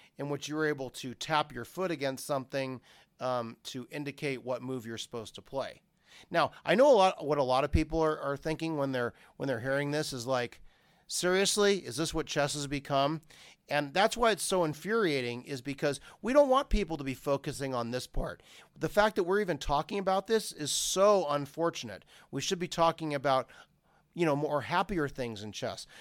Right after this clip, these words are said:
But unfortunately, we're talking about a major scandal. And whether, whether Hans was cheating or not, it has resulted in Magnus Carlsen dropping out of the tournament. And that in itself is a blemish on the event. I don't know how you overcome that.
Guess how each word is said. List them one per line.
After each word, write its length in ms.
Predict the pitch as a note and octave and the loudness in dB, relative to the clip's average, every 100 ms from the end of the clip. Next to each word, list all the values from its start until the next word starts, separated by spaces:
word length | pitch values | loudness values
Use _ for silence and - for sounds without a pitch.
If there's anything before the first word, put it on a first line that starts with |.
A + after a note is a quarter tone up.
| - | -8
But 120 | C#3+ | -2
unfortunately, 500 | D3 D3 G#3+ A3+ G3 | -2 0 -2 0 -4
we're 80 | D#3 | -4
talking 400 | D3+ C#3 C#3 D#3 | -2 -2 -2 -4
about 260 | C#3 C3 C#3 | 0 0 0
a 80 | C3 | -4
major 400 | A#2 A#2 A#2+ C#3 | -6 -8 -8 -8
scandal. 580 | - D#3 F3+ D3+ G2+ - - - - | -6 -2 -2 -2 -6 -12 -20 -14 -6
And 160 | D3 | 0
whether, 420 | C#3+ G3 A3 G#3+ - _ _ _ _ _ _ | 4 6 6 4 0 _ _ _ _ _ _
whether 520 | C#3 F3+ G#3+ G#3 F#3+ - | 4 6 8 6 4 -2
Hans 380 | - F3+ G3+ D#3+ | 0 2 4 2
was 200 | D3+ - | -2 -2
cheating 340 | - G3 F#3+ | 0 2 4
or 80 | C#3+ | 2
not, 380 | A#2+ C3+ F3+ - _ _ - | 4 4 4 0 _ _ -6
it 100 | C3+ | -2
has 260 | D3+ F#3 | 4 4
resulted 540 | E3+ D#3 B2 D3 D3 C#3 | 4 0 2 2 2 -4
in 140 | B2+ | -2
Magnus 340 | B2 B2+ B2+ - | 0 -2 -4 -6
Carlsen 540 | - B2 A#2+ - A2+ | -2 0 -2 -4 -8
dropping 460 | - B2+ C#3+ C#3 B2 | 0 2 2 0 0
out 120 | A#2 | -2
of 80 | A2 | -4
the 80 | |
tournament. 520 | A2 A2 F#2 D#2 - - _ _ _ _ | -8 -10 -10 -12 -18 -20 _ _ _ _
And 200 | B2+ C3 | -4 2
that 240 | D3+ F3 F3 | 6 6 6
in 100 | D3+ | 0
itself 560 | - - D3 C#3+ - - | -2 0 4 4 2 -8
is 160 | C3 A#2 | -8 -8
a 60 | |
blemish 680 | A#2 - C3 C#3 D3 C#3+ - - - _ - | -8 -2 0 2 0 -2 -8 -16 -20 _ 2
on 200 | C#3+ D#3+ | 2 4
the 120 | F3 | 0
event. 340 | C#3 C#3 D#3 - _ _ _ | 2 2 2 -4 _ _ _
I 80 | D3 | 2
don't 160 | D3+ C3+ | 2 2
know 120 | B2 | -2
how 260 | A#2+ B2+ | 0 2
you 180 | C#3 C#3 | 2 0
overcome 640 | C#3 C3 A#2 - D3 D3+ D#3+ | -2 -2 -4 -4 0 2 4
that. 340 | D#3+ F3+ - | 4 2 -4